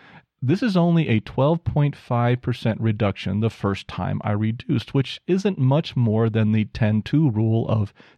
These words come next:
ten percent. It was still probably too much for me, but I thought it was close, and I was limited to how I cut the pills of clonazepam, so that is what I did.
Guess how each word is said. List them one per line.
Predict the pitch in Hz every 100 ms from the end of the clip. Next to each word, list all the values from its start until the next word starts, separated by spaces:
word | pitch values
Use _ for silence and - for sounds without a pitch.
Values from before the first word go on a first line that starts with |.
| -
ten | - 98
percent. | - 87 - - - _ _ _ _ _ _ _ _ _ - - -
It |
was | 160 147
still | - 208 208
probably | - 156 147 123
too | - - 147
much | 120 123 -
for | - 165
me, | 185 214 214 _ _ _ _ _ _ _
but | 180
I | 220
thought | - 185 165
it | 135 127
was | 110
close, | - - 156 107 123 - -
and | 147 156 156 156 151 -
I | 156
was | 170 135
limited | 135 180 135 104 107
to | - 113
how | 127 127
I | 113
cut | 113 135 127
the | 113
pills | - 123 117
of | 107
clonazepam, | - 113 135 185 - - 87 104 113 _ _ _ _ _
so | - 156
that | 139 120
is | 107
what | 98
I | 95
did. | 90 - -